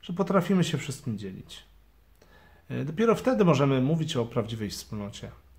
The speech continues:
Tak wygląda prawdziwa rodzina. Wszystko jest wspólne. I tutaj nie chodzi tylko o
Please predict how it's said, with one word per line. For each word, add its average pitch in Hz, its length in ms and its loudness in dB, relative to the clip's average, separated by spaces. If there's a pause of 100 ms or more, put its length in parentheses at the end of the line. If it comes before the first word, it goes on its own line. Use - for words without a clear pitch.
(280)
Tak 185 220 4
wygląda 165 360 6
prawdziwa 131 480 0
rodzina. 104 420 -6 (200)
Wszystko - 400 -4
jest 113 120 -6
wspólne. 107 440 -12 (680)
I 185 100 0
tutaj 202 280 4
nie 202 100 4
chodzi 214 260 0
tylko 147 340 -2
o 123 540 0